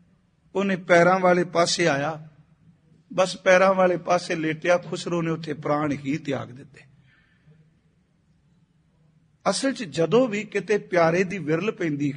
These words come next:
ਹੈ, ਪਿਆਰਾ ਭੁੱਲਦਾ ਹੈ, ਸੱਚ ਇਹ ਉਦੋਂ ਸਾਧ ਕੰਦਰ ਇੱਕ ਤੜਫਦੀ ਏ। ਭਗਤ ਰਵਿਦਾਸ ਸਾਹਿਬ ਜੀ, ਆਓ ਉਸ ਪ੍ਰਕਰਨ ਵੱਲ ਥੋੜ੍ਹਾ ਜਿਹਾ ਟੁਕਾ ਕੇ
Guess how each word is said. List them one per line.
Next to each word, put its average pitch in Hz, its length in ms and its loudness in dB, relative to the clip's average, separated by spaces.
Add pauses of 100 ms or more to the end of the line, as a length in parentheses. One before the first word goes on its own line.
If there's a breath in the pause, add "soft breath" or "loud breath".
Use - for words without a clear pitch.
ਹੈ, 139 140 -12 (1300)
ਪਿਆਰਾ 185 320 6
ਭੁੱਲਦਾ 180 500 0
ਹੈ, 147 360 -6 (640)
ਸੱਚ 185 420 -4
ਇਹ 180 80 2
ਉਦੋਂ 180 220 0
ਸਾਧ 175 400 -2
ਕੰਦਰ 170 340 -6
ਇੱਕ 160 160 -10
ਤੜਫਦੀ - 1000 -10
ਏ। 185 100 -12 (960)
ਭਗਤ 214 240 -2
ਰਵਿਦਾਸ 202 540 2
ਸਾਹਿਬ 196 300 0
ਜੀ, 170 320 -10 (120)
ਆਓ 220 160 4
ਉਸ 220 160 -2
ਪ੍ਰਕਰਨ 196 540 -4
ਵੱਲ 185 180 0
ਥੋੜ੍ਹਾ 175 340 -2
ਜਿਹਾ 165 200 -2
ਟੁਕਾ 151 400 -6
ਕੇ 165 220 -6